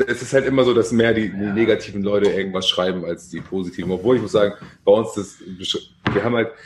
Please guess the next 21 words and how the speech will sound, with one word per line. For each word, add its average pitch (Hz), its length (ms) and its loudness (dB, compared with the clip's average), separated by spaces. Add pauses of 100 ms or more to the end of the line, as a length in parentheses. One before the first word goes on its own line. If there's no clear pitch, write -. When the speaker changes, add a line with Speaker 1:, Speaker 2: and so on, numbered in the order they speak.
(160)
Speaker 1:
gerade, 127 400 4
gerade 120 300 2
so 113 120 2
mit, 107 240 0 (920)
wir 117 100 0
haben 127 40 4
ja 131 60 4
so 120 80 4
eine, 113 360 4
ähm, 98 420 0
für - 180 -4
unsere 110 160 -2
besten 123 280 2
Kunden 123 680 0
haben 113 180 0
wir 107 260 4
zu - 140 -12
Weihnachten 107 420 2
haben 107 120 -2
wir 101 80 2
den, 92 340 -2